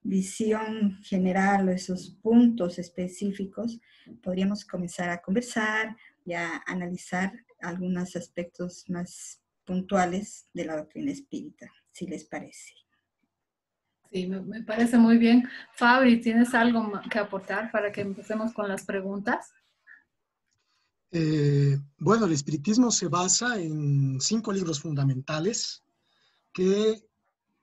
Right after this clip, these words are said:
Speaker 3: son el Libro de los Espíritus, que es el primer libro.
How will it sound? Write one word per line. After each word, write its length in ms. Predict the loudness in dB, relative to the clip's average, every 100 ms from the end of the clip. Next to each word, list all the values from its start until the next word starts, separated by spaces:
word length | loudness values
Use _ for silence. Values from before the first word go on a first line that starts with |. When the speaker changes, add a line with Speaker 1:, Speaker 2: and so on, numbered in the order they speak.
| _
Speaker 3:
son 400 | -4 -2 0 0
el 140 | 0
Libro 260 | 0 2 2
de 60 |
los 180 | 2 0
Espíritus, 880 | -4 -4 -2 -2 2 0 0 -8 -20 _ _ _
que 160 | -2 -2
es 140 | 0
el 120 | -4
primer 300 | -4 -2 -2
libro. 460 | -2 -2 0 -2 -4